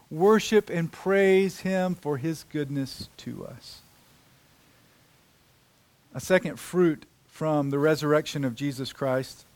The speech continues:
this word will trip you up if you're not careful, is our vivification. Hmm. Our vivification, or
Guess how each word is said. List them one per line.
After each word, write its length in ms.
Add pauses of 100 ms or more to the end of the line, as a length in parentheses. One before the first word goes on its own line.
(440)
this 260
word 220
will 80
trip 260
you 100
up 140
if 140
you're 80
not 240
careful, 360 (960)
is 160
our 200
vivification. 1000 (600)
Hmm. 400 (1080)
Our 160
vivification, 1080
or 320